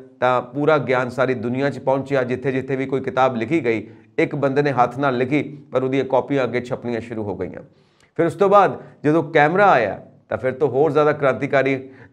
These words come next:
ਕਦਮ ਚੁੱਕੇ ਗਏ। ਜਿੱਥੇ ਕਿਤੇ ਵੀ ਖਾਸ ਚੀਜ਼ਾਂ ਹੁੰਦੀਆਂ, ਉਹਦੀ ਬਕਾਇਦਾ ਰਿਕਾਰਡਿੰਗ ਹੁੰਦੀ, ਸ਼ੂਟਿੰਗ ਹੁੰਦੀ, ਤਾਂ ਉਹ ਗਿਆਨ ਵੀ ਥਾਂ ਥਾਂ 'ਤੇ ਫੈਲਣ ਲੱਗਾ। ਸਭ ਥਾਂ ਦੇ ਉੱਤੇ ਇੱਕ ਐਜੂਕੇਸ਼ਨ ਦਾ ਇੱਕ ਰੈਵੋਲੂਸ਼ਨ ਆ ਗਿਆ।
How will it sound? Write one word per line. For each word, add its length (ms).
ਕਦਮ 240
ਚੁੱਕੇ 320
ਗਏ। 320
ਜਿੱਥੇ 300
ਕਿਤੇ 260
ਵੀ 360
ਖਾਸ 340
ਚੀਜ਼ਾਂ 220
ਹੁੰਦੀਆਂ, 260
ਉਹਦੀ 240
ਬਕਾਇਦਾ 440
ਰਿਕਾਰਡਿੰਗ 460
ਹੁੰਦੀ, 260
ਸ਼ੂਟਿੰਗ 440
ਹੁੰਦੀ, 380
ਤਾਂ 100
ਉਹ 160
ਗਿਆਨ 340
ਵੀ 240
ਥਾਂ 180
ਥਾਂ 180
'ਤੇ 380
ਫੈਲਣ 320
ਲੱਗਾ। 380
ਸਭ 160
ਥਾਂ 240
ਦੇ 80
ਉੱਤੇ 260
ਇੱਕ 560
ਐਜੂਕੇਸ਼ਨ 600
ਦਾ 460
ਇੱਕ 200
ਰੈਵੋਲੂਸ਼ਨ 640
ਆ 120
ਗਿਆ। 220